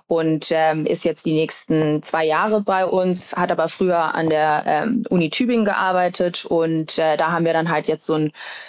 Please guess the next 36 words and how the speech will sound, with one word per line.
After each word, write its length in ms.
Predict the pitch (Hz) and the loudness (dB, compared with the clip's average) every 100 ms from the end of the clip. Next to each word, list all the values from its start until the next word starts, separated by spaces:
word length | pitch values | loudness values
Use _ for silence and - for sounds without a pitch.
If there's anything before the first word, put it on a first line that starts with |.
| - - | -12 -4
ja, 160 | 147 | -2
so 100 | 143 | 0
eine 220 | 180 175 - | 0 0 0
etwas 300 | 175 180 185 | -2 0 0
neuere 320 | 185 214 196 | 2 2 0
Dynamik, 520 | 175 165 165 208 202 | 0 2 2 0 0
wo 120 | 180 | 0
er 180 | 180 170 | 0 0
quasi 340 | - 175 170 170 | 0 -2 -2 -4
für 180 | 180 | -2
seine, 340 | 170 170 196 185 - _ | -2 0 0 -2 -6 _
für 220 | 196 - 190 | -6 -2 0
seine 380 | 180 185 190 | 0 2 0
Expertise 800 | 185 - 175 - 208 220 214 214 | -2 -2 -4 -2 0 0 0 0
reingebracht 560 | 180 208 208 202 196 196 | 0 0 -2 -2 -4 -2
wurde, 280 | 196 190 185 | 0 2 2
um 80 | |
eine 200 | 165 165 | 0 0
sehr 200 | 165 170 | 0 0
bestimmte 400 | 175 - 175 165 | 0 -2 -2 -4
Frage 320 | - 160 185 196 | -4 -2 0 0
bei 160 | 190 | 0
uns 200 | 190 - | -2 -2
zu 120 | - | -2
beantworten. 720 | 180 - 180 - 175 175 180 170 | -2 0 -2 0 0 2 2 2
Und 140 | 165 | 0
wir 80 | 175 | 0
sind 180 | 185 165 | 0 0
immer 180 | 196 | 0
auf 100 | 175 | 0
der 140 | 170 165 | -2 -2
Suche 300 | 180 185 180 | 0 0 0
nach 280 | 165 160 - - - | 0 -2 -8 -18 -20
Forschern 640 | - 170 170 - 180 170 165 | -6 -2 0 0 0 0 0
oder 100 | 156 | 0
Forscherinnen, 720 | - 175 175 170 190 196 | -2 -2 0 0 2 2